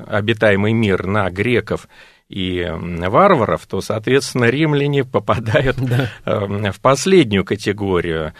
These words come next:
Speaker 1: И им понадобилось несколько веков, чтобы доказать грекам свое право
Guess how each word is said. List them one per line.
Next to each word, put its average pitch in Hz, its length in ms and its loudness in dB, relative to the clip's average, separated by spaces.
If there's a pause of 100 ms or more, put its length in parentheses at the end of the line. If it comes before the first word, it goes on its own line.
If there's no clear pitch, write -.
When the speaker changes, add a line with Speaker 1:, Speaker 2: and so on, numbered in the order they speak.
(240)
Speaker 1:
И 98 320 -4
им 120 320 0
понадобилось 117 640 0
несколько 110 360 -2
веков, 156 400 0
чтобы 127 600 -2 (120)
доказать 107 580 -2
грекам 110 440 -4
свое 98 300 -4
право 107 500 -2